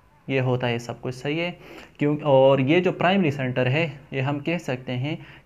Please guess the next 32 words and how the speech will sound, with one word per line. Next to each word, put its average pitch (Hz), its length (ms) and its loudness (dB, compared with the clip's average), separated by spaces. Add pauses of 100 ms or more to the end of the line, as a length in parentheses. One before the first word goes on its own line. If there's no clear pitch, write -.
कि 139 60 0
before 131 420 2
birth 139 420 0
जो 127 100 -2
center 165 420 -2
बनता 123 280 -2
है 143 100 0
ossification 127 640 -6
का, 127 100 -4
वो 143 140 -2
प्राइमरी 127 380 -4
center 120 300 -4
कहलाता 120 500 -6
है, - 100 -8
सही 156 220 -6
हो 160 140 -2
गया। 165 240 -2 (560)
अच्छा, 135 300 2 (260)
diaphysis 151 680 6
तो 180 140 2
before 151 400 4
birth 180 260 4
हो 170 140 2
गया, 160 280 0 (280)
अब 170 160 4
रहते 165 280 2
हैं 160 260 0
epiphysis। 131 680 0 (520)
तो 147 100 2
ये 185 320 2
after 151 340 2
birth, 120 320 2